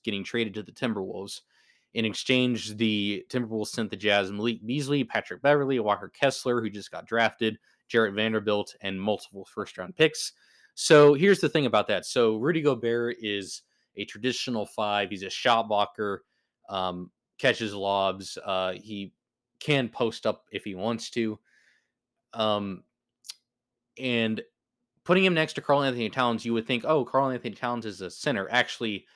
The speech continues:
no, he's more really a four. Kinda think of what Anthony Davis does with the Lakers. He's not w-, wanting to play the five. He's more wanting to be a perimeter-oriented four. Um, and moving Karl Anthony Towns to the perimeter so he doesn't have to,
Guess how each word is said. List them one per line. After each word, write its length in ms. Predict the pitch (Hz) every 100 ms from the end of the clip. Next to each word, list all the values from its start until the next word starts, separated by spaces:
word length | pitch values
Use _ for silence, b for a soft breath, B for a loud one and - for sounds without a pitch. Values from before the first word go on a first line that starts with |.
| b b -
no, 240 | 123 123
he's 300 | 123 123 104 - _
more 340 | 135 143 160
really 300 | 117 127 127
a 60 | 104
four. 360 | - 120 117 113
Kinda 200 | 156 143
think 160 | 139
of 60 | 113
what 180 | 110 107
Anthony 320 | 110 117 98
Davis 320 | 101 98 101
does 200 | 107 95
with 80 | 98
the 80 | 95
Lakers. 400 | 107 101 104 -
He's 200 | 107 107
not 300 | 113 117 117 b b b -
w-, 160 | 104 -
wanting 360 | 104 110 113 101
to 80 |
play 180 | 98 104
the 80 | 92
five. 320 | - 98 98
He's 160 | 98 90
more 260 | 101 110
wanting 220 | 104 101 92
to 80 |
be 160 | 92 101
a 40 |
perimeter-oriented 1040 | 95 - 101 101 98 95 101 101 95 - 85
four. 480 | - 110 107 107 - _ _ _ _ _ _
Um, 420 | 95 92 92 90 - _ _ _
and 120 | 113 123
moving 300 | 151 160 127
Karl 220 | 139 131
Anthony 240 | 117 113
Towns 260 | 127 120 113
to 60 |
the 80 | 113
perimeter 480 | - 117 113 110 107
so 240 | - 110
he 100 | 101
doesn't 280 | 107 107 104
have 220 | 104 95 -
to, 240 | 101 92